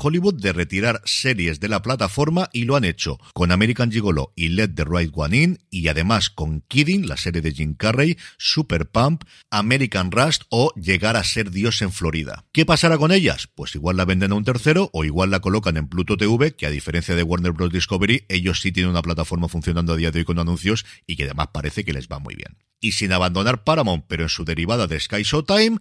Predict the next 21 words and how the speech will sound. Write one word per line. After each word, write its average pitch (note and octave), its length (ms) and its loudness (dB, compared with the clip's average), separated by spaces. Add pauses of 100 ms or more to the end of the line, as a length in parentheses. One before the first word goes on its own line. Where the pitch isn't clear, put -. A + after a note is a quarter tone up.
(220)
hoy D3+ 180 2
su - 180 0
cuenta C3+ 300 0
oficial G#2+ 380 0
de A#2+ 100 2
Twitter F#3 380 -2
lanzaba B2 420 0
la C3 120 2
siguiente B2 380 -2
noticia. D2+ 540 -6 (180)
"Sky C#3 320 2
Showtime F#2+ 380 2
se G#2 140 -2
prepara G2+ 380 0
para F#2 200 0
su - 160 -4
mayor G2+ 400 0
expansión F2 480 -4
hasta F2+ 240 -2
la A#2+ 100 2
fecha. F3 480 0